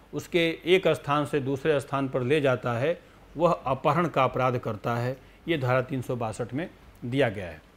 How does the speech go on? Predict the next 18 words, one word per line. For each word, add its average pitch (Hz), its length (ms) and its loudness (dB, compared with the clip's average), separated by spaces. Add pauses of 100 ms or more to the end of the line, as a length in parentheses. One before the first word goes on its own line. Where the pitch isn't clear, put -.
(1800)
अब 226 480 8 (1000)
जैसा 160 340 4
कि 190 180 2
मैंने 175 260 2
बताया 151 440 6
दृष्टांत 147 600 0
के 156 100 2
माध्यम 143 440 2
से, 151 480 6 (1120)
अ, 131 300 -4 (200)
अपहरण 143 460 4
और 147 140 4
व्यपहरण 135 520 2
के 127 720 2
में 123 240 -2
डिफरेंस 139 500 -2
क्या 135 160 2
है, 139 220 -4